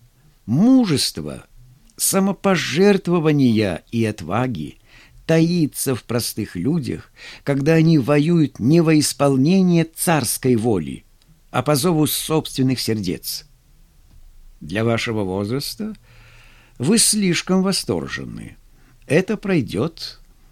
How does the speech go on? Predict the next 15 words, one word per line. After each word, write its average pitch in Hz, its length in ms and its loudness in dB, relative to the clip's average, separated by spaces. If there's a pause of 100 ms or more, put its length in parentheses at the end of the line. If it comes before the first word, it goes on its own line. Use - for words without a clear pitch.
(140)
просто 208 320 -4
сказывается 135 720 -2
первый 101 480 0
бой. 55 400 -8 (540)
Отнюдь, 147 680 2
Алексин. 143 600 -2 (600)
Я 127 200 2
скорее 139 500 2
сдержан, 110 880 0
чем 113 300 -2
горяч, 117 560 -2 (480)
а 131 160 0
некоторая 175 640 2
приподнятость 101 1000 -4
речи 220 580 -4